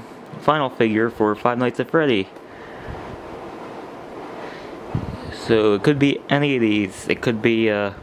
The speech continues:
it could be Freddy, Chica, Bonnie, Foxy. It could be the Balloon Kid, it could be the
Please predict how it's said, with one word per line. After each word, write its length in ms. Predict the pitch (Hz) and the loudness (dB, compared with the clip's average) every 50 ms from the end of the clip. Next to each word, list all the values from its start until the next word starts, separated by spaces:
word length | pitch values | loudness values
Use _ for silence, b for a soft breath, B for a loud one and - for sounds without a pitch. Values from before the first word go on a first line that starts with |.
| - - - | -14 -14 -10
it 60 | - | -2
could 100 | - 117 | 0 2
be 80 | 107 104 | 2 2
Freddy, 400 | 101 - - 117 113 113 120 117 | 2 4 4 4 4 4 2 0
Chica, 480 | 113 - - 110 107 117 113 110 107 98 | 0 2 2 2 4 4 4 4 4 4
Bonnie, 500 | 101 98 98 98 98 98 98 98 95 B B B B B B B B B B - - - | 2 2 4 4 2 0 0 -2 -4 B B B B B B B B B B -2 2 2
Foxy. 720 | 110 113 113 - - - 117 113 110 110 113 110 - - - - - - - - - - - | 4 4 2 -2 0 2 2 4 4 4 2 2 0 -4 -12 -20 -16 -16 -16 -16 -14 -10 0
It 60 | - | 2
could 100 | - 127 | 4 6
be 100 | 131 123 | 6 6
the 80 | 113 104 | 6 6
Balloon 340 | 104 107 113 123 135 131 | 6 6 6 6 4 2
Kid, 300 | - - 131 131 135 131 | 2 2 2 2 2 2
it 60 | 127 - | 0 0
could 120 | 131 110 | 0 2
be 140 | 110 113 113 | 4 4 4
the 260 | 107 107 101 101 95 | 6 4 4 4 2